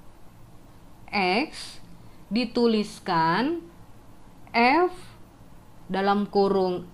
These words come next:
X kecil sama dengan sigma dengan batasannya adalah vari-, eh, adalah nilai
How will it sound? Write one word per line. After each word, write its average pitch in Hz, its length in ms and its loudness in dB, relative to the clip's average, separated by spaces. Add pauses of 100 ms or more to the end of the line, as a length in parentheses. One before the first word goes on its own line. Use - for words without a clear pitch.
(180)
X 339 320 0
kecil 214 800 2 (400)
sama 233 400 2
dengan 180 720 2 (320)
sigma 196 1120 0 (160)
dengan 202 320 2
batasannya 220 880 2
adalah 185 480 2 (240)
vari-, 180 320 2
eh, 175 240 2
adalah 175 400 4
nilai 240 320 2